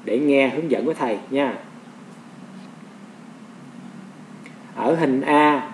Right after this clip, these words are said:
đầu tiên chúng ta gieo hạt mướp xuống đất. Ở hình B, sau vài ngày thì rễ mầm mọc,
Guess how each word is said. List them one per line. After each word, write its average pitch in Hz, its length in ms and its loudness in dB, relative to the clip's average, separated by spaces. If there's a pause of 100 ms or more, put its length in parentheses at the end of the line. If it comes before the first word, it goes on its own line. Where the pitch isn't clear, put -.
đầu 120 140 6
tiên 151 320 8
chúng 170 160 0
ta 139 340 4 (260)
gieo 151 160 8
hạt 131 220 0
mướp 151 200 6
xuống 170 200 0
đất. 160 260 2 (760)
Ở 131 120 -2
hình 131 300 0
B, 135 40 8 (520)
sau 151 180 2
vài 139 180 6
ngày 123 420 6
thì 120 120 4
rễ 110 380 6
mầm 127 260 2
mọc, 113 380 4